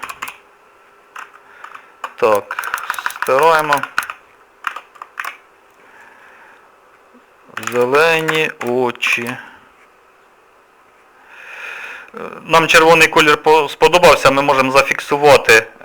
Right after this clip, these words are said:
е, м, сіт, щоб не мінявся сіт. Що от червоний колір, е, бо червоний може там різні стилі, ну.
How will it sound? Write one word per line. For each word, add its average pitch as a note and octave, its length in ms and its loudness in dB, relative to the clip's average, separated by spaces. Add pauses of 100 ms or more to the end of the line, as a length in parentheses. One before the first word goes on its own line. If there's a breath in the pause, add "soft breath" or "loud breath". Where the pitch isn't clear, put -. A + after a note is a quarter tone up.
е, A#2 320 2
м, G#2+ 580 -12 (100)
сіт, - 480 -8 (460 soft breath)
щоб A#2+ 260 -2
не C3 120 0
мінявся B2+ 500 2
сіт. - 320 -12 (380)
Що - 200 -4
от - 120 -6
червоний C3 420 0
колір, B2+ 340 4
е, A2 460 -2 (300 loud breath)
бо B2 380 -4
червоний D3 400 4
може A#2+ 220 2
там A#2+ 200 4
різні A2+ 300 4
стилі, C#3+ 640 4 (160)
ну. A2+ 200 -10